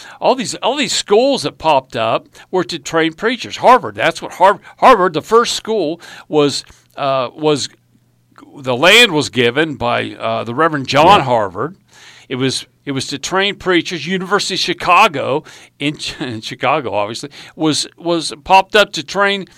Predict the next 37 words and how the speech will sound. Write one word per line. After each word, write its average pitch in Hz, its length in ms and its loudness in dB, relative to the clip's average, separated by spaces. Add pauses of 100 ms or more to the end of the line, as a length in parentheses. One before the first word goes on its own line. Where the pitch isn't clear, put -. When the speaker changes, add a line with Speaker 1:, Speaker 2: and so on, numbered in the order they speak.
(500)
Speaker 1:
preachers 202 640 -2
to 151 200 -4
win 180 340 2
the, 135 440 0
the, 139 400 -4
the 135 180 -14
people 180 460 -6
of 151 80 -6
that 165 200 2
Speaker 2:
Yeah. 156 60 -2
Speaker 1:
area, 185 320 4
the 131 220 -6
Indians 175 480 0
and 160 100 -6
so 175 260 -2
on, 170 280 -2
and 127 120 -8
all 247 240 4
these 262 420 -4 (260)
schools, 143 760 0
all 196 200 2
these 170 180 -6
Speaker 2:
Yeah. - 80 -10
Speaker 1:
Ivy 165 420 0
League 123 240 -8
schools. 98 640 -12 (240)
I - 40 -20
think 131 160 -12
there's 113 120 -10
eight 123 320 -4
Ivy 117 300 -6
League 104 220 -14
schools. 123 320 -12
They, 180 160 -2 (260)
they 185 140 0
were 180 180 4
all 170 280 6